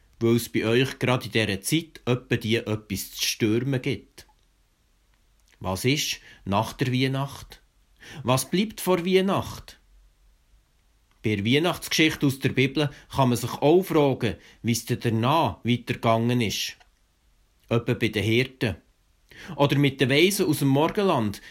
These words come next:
mit der Maria, mit dem Simeon und der Hanna,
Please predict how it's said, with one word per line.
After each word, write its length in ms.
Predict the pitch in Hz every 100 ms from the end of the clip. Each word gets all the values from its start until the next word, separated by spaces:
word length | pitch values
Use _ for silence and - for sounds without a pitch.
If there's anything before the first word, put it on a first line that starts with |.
| -
mit 220 | 101 107
der 80 | -
Maria, 460 | 98 98 139 202 175
mit 220 | 131 120
dem 100 | 123
Simeon 680 | 143 190 214 214 160 107 104
und 200 | 117 117
der 120 | 98
Hanna, 560 | 123 170 202 135 95